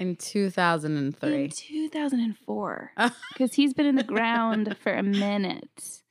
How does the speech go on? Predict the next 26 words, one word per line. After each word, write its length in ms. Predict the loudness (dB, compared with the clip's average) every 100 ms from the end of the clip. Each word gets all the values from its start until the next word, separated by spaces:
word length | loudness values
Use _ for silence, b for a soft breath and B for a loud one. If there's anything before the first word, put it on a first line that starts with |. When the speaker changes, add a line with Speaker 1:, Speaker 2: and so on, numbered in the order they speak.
| B B B
Speaker 2:
when 120 | 2 2
they 100 | 2
finally 320 | 0 0 -2
have 100 | -2
had 160 | -4 -2
enough. 180 | 0
Speaker 1:
Body 400 | 2 2 0 0
is 180 | -2 -4 -10
cold, 540 | -4 -2 0 -2 -4
baby. 400 | -6 -6 -6 -8 -10 -4
Speaker 2:
So 160 | -2 0
his 240 | -2 -4
brother, 640 | -4 -2 -2 -4 -6 -10 _ _
his 180 | -4 -4
old 260 | -4 -4 -2
brother, 300 | -2 -2 -4
who 140 | -4
again 380 | -6 -2 0 2
was 140 | 0 0
in 120 | 2
this 160 | 2 4
YouTube 300 | 2 2 2
video 300 | 2 0 -2
that 260 | -2 -2 0
I 180 | 0 2
watched 580 | 2 2 0 -4 -6